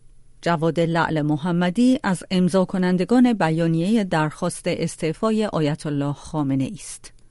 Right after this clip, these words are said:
دانش آموخته رشتهٔ علوم سیاسی که از دههٔ هفتاد وارد فعالیت رسانه‌ای شد.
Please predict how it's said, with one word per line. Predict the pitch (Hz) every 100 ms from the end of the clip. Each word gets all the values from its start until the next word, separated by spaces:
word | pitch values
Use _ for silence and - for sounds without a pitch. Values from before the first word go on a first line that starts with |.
| - -
دانش | 165 160 156 165
آموخته | 156 156 - 185 175
رشتهٔ | 165 147 - 175 175 -
علوم | 165 208 254
سیاسی | - 226 220 - 220 220 208 - - -
که | 262
از | 220 170 -
دههٔ | 165 185 254 226
هفتاد | 196 - 185 185 175 170
وارد | 160 190 240 220
فعالیت | 220 165 - 151 135 135 131 151
رسانه‌ای | 139 139 139 156 135 - -
شد. | - -